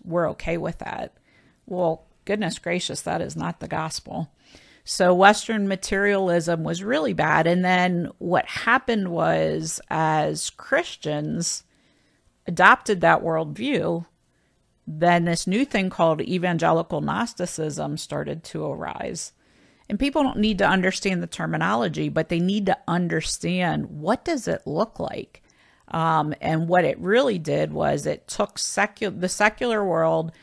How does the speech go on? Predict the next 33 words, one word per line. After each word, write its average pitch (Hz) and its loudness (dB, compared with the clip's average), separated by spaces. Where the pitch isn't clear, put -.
and 165 -2
I 170 2
always 175 4
say 160 4
it - -2
put, 156 0
you 170 -4
know, - -6
a 151 -2
cross 180 0
and 170 0
a 165 -4
chalice 185 0
on 180 0
that 185 -2
world's 165 -4
table, 196 -6
kept 208 -2
the 180 2
operating 180 2
system 165 -2
of 160 -6
the 156 -4
world, 156 -4
but - -6
called 160 -2
that 143 -2
holy. - -10
Um, 147 -2
and 160 0
it's 202 0
been 220 -2
operating 160 -2